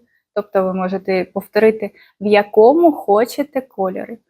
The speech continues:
Просто берете сімдесят грамів бісеру і, в принципі, робите ось таку от штучку. Ще ви можете її зробити, щоб вона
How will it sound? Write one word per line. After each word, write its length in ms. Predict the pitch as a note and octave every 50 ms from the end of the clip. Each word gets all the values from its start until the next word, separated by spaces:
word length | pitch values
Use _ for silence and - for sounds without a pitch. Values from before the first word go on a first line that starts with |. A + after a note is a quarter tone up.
| _ _ _ _ _
Просто 380 | - A#3 D4+ E4+ - - C4+ A3
берете 680 | G3+ G#3+ G3+ G3+ G3 G3+ - A3+ A#3 C4 C4+ C4+ A#3+ A#3
сімдесят 600 | - - A3 G#3 G3+ G3+ G#3 G3+ - G#3 G3 F#3+
грамів 460 | F#3 F#3+ G3+ G3 F#3 F#3+ F#3+ G3 G3
бісеру 540 | G3+ B3+ F#4 G4 - - F4 D#4+ D#4+ C#4 - -
і, 240 | A3 G#3+ A3+ A3+ A3
в 140 | A3 _
принципі, 520 | - - A3 A#3 B3 A#3+ - G#3+ G3+ - F#3+
робите 440 | G3 G3 G3+ - - - - - G3
ось 140 | G3 -
таку 300 | - - G3+ _ - G3+
от 100 | F#3+ G3
штучку. 480 | - - - F3 F3 _ _ - - A3 _ _ _ _ _ _ _ _ _ _ _ _
Ще 160 | - - C4 B3
ви 140 | A#3 A3+
можете 380 | A3 A3 G#3+ G#3+ A3 G#3+ - G3+
її 200 | F#3+ G3 G3+ G3+
зробити, 640 | G3+ - G3+ F#3+ F#3+ F#3+ F#3 - - G3+ F#3+ G3+ - _ _ _ _ _ _ _ _ _ _
щоб 240 | _ - - G#3 G3+
вона 360 | G#3+ G#3+ G#3 G#3 G#3 G#3